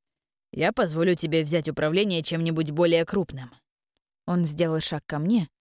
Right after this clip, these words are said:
сближаясь и наклоняясь к моей голове. «Однако, Ирен», почувствовала я его голос чуть выше уха, «не более».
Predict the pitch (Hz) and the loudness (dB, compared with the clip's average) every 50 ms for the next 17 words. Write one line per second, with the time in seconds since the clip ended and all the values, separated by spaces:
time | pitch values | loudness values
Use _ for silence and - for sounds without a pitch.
0 | _ _ _ - 190 180 170 180 175 175 175 220 233 214 180 165 - 175 170 170 | _ _ _ -4 -4 -4 0 0 0 2 2 2 2 2 0 0 -2 -4 -4 -4
1 | - 185 175 180 208 214 190 175 - - - 185 180 180 180 175 165 180 175 185 | -4 -2 0 0 2 2 0 0 -2 -2 -2 0 0 2 0 0 2 2 2 2
2 | 190 165 139 127 120 - _ _ _ _ _ _ _ _ _ _ _ _ _ _ | 0 -2 -4 -8 -12 -16 _ _ _ _ _ _ _ _ _ _ _ _ _ _
3 | _ _ _ _ _ _ _ _ - - 156 143 160 160 - - - 147 156 165 | _ _ _ _ _ _ _ _ -6 -6 -4 -2 -2 -4 -4 -4 -2 0 2 2
4 | 165 175 156 131 120 - _ _ _ _ _ _ _ _ _ _ _ _ _ _ | 2 2 0 -4 -8 -14 _ _ _ _ _ _ _ _ _ _ _ _ _ _
5 | 160 147 - - 170 - - - 156 156 151 151 151 160 156 151 151 151 151 156 | -6 -4 -4 -4 -4 -4 -4 -2 -2 0 0 0 2 2 2 2 0 0 -2 0
6 | 175 202 180 165 151 - - - - 196 - 196 185 202 180 - - 202 202 170 | 0 2 2 2 0 -2 -4 -8 -8 -8 -6 -4 -2 -2 -2 -2 -2 -4 -4 -4
7 | 135 - - 135 127 - - _ _ _ _ _ _ _ _ _ _ _ _ _ | -6 -8 -12 -14 -16 -16 -18 _ _ _ _ _ _ _ _ _ _ _ _ _
8 | _ - 143 160 156 165 185 170 135 127 123 - | _ -4 -4 -2 2 2 2 2 2 -2 -8 -16